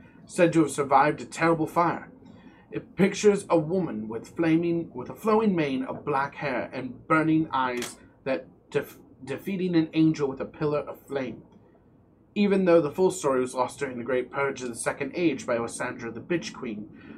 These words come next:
the painting reveals the truth. The angel failed in her efforts and was driven back to the Well of Souls by none other than Bessiah, one of the three Magi, founder of the Church of the Covenant,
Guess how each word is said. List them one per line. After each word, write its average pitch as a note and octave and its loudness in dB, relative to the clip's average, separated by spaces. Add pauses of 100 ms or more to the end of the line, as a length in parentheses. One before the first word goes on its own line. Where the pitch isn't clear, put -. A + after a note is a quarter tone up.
(140)
the C#3+ 0
painting F#3 0
reveals C#3+ 2
the B2+ -10
truth. - -6 (120)
The - -10
angel D#3 0
failed D3+ -2
in B2 -8
her A2+ -6
efforts - -10
and - -18
was C3+ -6
driven G3 -2
back C#3+ 0
to - -16
the C#3+ -8
Well C#3+ 2
of C3+ -8
Souls C3+ 0
by B2+ -6
none C#3 -2
other C3+ -2
than B2 -6
Bessiah, B2+ -8 (520)
one D3 4
of D#3 2
the D#3 -4
three D#3+ 2
Magi, C3 -2 (200)
founder D3+ 4
of D3 -2
the C#3 -4
Church C3+ -6
of - -16
the - -16
Covenant, A#2 -6